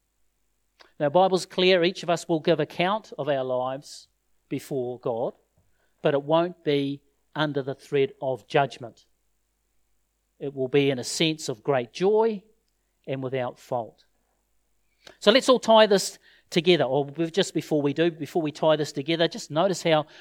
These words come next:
one Peter finishes, finishes triumphantly with the resurrection of Jesus from verse twenty-one or verse twenty. "It saves, it saves you by the resurrection of Jesus Christ,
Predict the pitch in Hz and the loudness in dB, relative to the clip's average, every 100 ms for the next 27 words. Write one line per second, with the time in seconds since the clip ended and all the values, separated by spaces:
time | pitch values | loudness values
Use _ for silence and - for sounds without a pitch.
0 | - 165 160 - 156 135 - - - 185 | 0 2 4 2 4 2 0 -14 2 4
1 | 170 - 123 - - _ _ _ 175 160 | 4 -2 -4 -10 -20 _ _ _ -4 -2
2 | 147 - 160 143 156 175 - 156 135 226 | -6 -2 2 4 4 2 -2 -4 0 -2
3 | - 214 208 185 190 180 - 156 - 170 | -2 2 2 4 0 -2 -2 -8 -4 -4
4 | 165 131 107 - - _ _ _ _ _ | -2 -6 -10 -16 -20 _ _ _ _ _
5 | _ - - _ _ _ - 151 139 143 | _ -20 -20 _ _ _ -2 0 0 0
6 | 143 139 - - _ _ - - 147 143 | 0 0 -8 -16 _ _ -10 -2 -2 2
7 | 156 135 101 _ _ _ _ _ - 120 | 2 2 -6 _ _ _ _ _ -20 -12
8 | 131 - - 147 123 151 - - 175 185 | -12 -8 -6 -4 -4 -8 -8 2 4 4
9 | 180 - - _ _ _ _ _ _ _ | 2 -2 -12 _ _ _ _ _ _ _
10 | _ _ _ _ - 156 - 185 185 180 | _ _ _ _ -14 -12 0 4 4 2
11 | 185 156 151 135 127 196 254 240 233 226 | 0 2 2 0 2 4 4 4 2 2
12 | 214 202 - 208 185 185 - 196 147 123 | -4 -4 -2 0 -2 -6 -2 0 0 -2